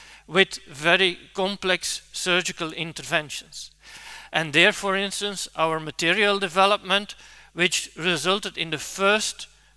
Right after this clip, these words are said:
colorable three D printed models, which was done in collaboration with, with Zeneca, helped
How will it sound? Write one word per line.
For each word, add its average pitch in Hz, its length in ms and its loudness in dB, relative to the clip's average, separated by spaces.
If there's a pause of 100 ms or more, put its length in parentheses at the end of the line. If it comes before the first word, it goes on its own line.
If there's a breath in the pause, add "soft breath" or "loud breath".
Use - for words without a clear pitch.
(120)
colorable 185 760 2
three 196 240 -4
D 180 160 -8
printed 175 480 -6
models, 185 520 -2
which 160 180 -8
was 165 200 -6
done 156 240 -4
in 147 140 -10
collaboration 147 680 -4
with, 139 280 -6 (280 soft breath)
with 147 140 -8
Zeneca, 156 560 2
helped 160 480 -2